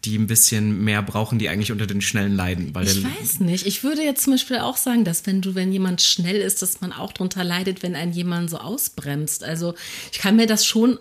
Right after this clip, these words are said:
Speaker 2: also ich hab schon auch Empathie für,
Speaker 1: Für
Speaker 2: für die
Speaker 1: beide
Speaker 2: andere
Speaker 1: Seiten.
Speaker 2: Seite, ja, weil
Speaker 1: Ja.
Speaker 2: ich einfach denke so, oh, also wo ich zum Beispiel schnell bin, ist, ich laufe schnell durch diese Stadt, ja. Also ich glaub, das
Speaker 1: Mhm.
Speaker 2: ist einfach dieses,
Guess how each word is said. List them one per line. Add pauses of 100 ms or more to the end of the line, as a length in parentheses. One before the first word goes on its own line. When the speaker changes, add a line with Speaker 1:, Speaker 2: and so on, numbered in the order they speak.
Speaker 2:
also
ich
hab
schon
auch
Empathie
für, (380)
Speaker 1:
Für
Speaker 2:
für
die
Speaker 1:
beide
Speaker 2:
andere
Speaker 1:
Seiten.
Speaker 2:
Seite,
ja,
weil
Speaker 1:
Ja.
Speaker 2:
ich
einfach
denke
so,
oh, (760)
also (880)
wo
ich
zum
Beispiel
schnell
bin,
ist,
ich
laufe
schnell
durch
diese
Stadt,
ja.
Also
ich
glaub,
das
Speaker 1:
Mhm.
Speaker 2:
ist
einfach
dieses,